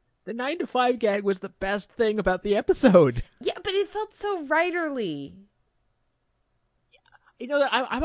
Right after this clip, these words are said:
Speaker 1: okay with a, with one or two writerly gags in a show that's otherwise, I think, pretty natural about its humor. Uh, espe-, and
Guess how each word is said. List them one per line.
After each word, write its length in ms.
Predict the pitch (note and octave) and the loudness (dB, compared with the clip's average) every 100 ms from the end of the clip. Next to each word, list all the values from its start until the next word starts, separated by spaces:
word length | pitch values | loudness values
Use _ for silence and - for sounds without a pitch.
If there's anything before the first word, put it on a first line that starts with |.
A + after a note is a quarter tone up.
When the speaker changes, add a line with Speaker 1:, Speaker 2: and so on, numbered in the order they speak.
| E4 | -2
Speaker 1:
okay 360 | - B3+ B3+ | -2 -2 -2
with 160 | B3 A3+ | -2 -4
a, 80 | G3+ - | -6 -6
with 240 | F3 F3 - | -4 -6 -8
one 260 | D#3+ D3 E3+ | -12 -6 -4
or 100 | E3+ | -4
two 220 | - D#3+ | -2 0
writerly 420 | D#3 D3 D#3 D#3 | 0 0 -2 -4
gags 400 | C#3+ C#3 C#3+ C#3+ | -2 0 0 -2
in 100 | D3 | -6
a 60 | C3+ | -4
show 160 | C#3 | -2
that's 160 | C3+ C3 | -2 -2
otherwise, 680 | B2+ C#3 C#3 C3 C3 B2+ C#3 - | -6 -4 -2 -2 -2 -4 -10 -12
I 80 | B2 | -8
think, 180 | C3+ - | -8 -8
pretty 240 | C#3+ C3+ | -10 -8
natural 440 | B2 C3 - F3+ | -8 -8 -8 -8
about 220 | F#3+ G3 G3 | -4 -4 -4
its 140 | F#3+ | -6
humor. 360 | G3+ G#3 A3+ A3 _ _ _ _ _ | -8 -6 -8 -12 _ _ _ _ _
Uh, 300 | B2+ C3 G#2+ | -2 -2 -2
espe-, 280 | - - F#3 | -4 -2 -2
and 120 | D#3+ | -4